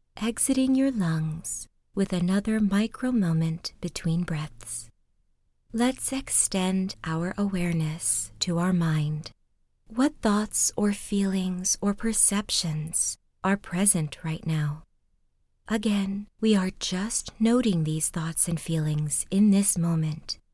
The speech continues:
Don't try to push or shut down any sense of discomfort or unpleasant feelings,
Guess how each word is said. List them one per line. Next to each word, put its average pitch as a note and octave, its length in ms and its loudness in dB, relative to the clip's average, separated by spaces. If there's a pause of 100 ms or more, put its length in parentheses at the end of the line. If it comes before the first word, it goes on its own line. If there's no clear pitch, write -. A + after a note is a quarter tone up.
(140)
Don't F#3 320 0
try A3 280 -2
to A3 100 -2
push - 580 -6
or G3+ 140 -4
shut G#3 340 -4
down F3+ 400 2
any F#3+ 300 0
sense F3+ 480 2
of E3 100 -10
discomfort G3 960 -4 (160)
or F#3 220 -4
unpleasant G3 580 0
feelings, D#3 920 -4